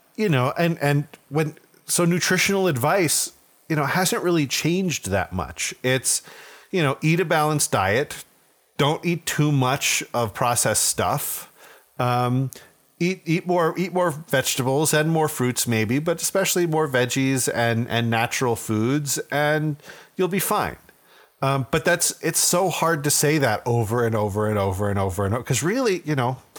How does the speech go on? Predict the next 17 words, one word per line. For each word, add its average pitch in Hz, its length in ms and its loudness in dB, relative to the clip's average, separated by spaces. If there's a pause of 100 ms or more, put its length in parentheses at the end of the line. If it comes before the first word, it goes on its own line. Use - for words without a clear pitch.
(280)
everything 196 400 2
else 196 300 2
is 139 120 2
just 143 260 0
sort 147 220 0
of 101 440 -4
window 131 300 2
dressing 87 500 0
and, 92 180 -2
or, 113 180 0
or 120 220 0
corollaries 113 880 2
or 107 140 2
versions 117 500 0
of 98 100 -4
saying 120 340 0
that. 90 180 -4